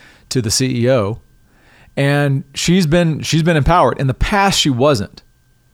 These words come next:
But I would have missed that had I let the story from before govern my view of her today. And so then I realized,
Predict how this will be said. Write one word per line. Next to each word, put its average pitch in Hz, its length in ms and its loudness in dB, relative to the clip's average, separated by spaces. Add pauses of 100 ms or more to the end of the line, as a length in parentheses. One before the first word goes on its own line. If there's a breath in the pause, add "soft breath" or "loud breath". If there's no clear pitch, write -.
(600)
But 147 140 0
I 160 40 4
would 156 120 4
have 120 100 0
missed 190 360 2
that 107 260 -2
had 143 200 0
I 143 120 2
let 151 320 0
the - 80 2
story 139 560 2
from 131 200 -2
before 127 540 0
govern 156 420 0
my 147 200 2
view 131 260 2
of 123 120 0
her 120 140 -2
today. 92 440 -8 (2000)
And 123 160 -4
so 139 200 2
then 139 160 -2
I 143 80 0
realized, 127 680 0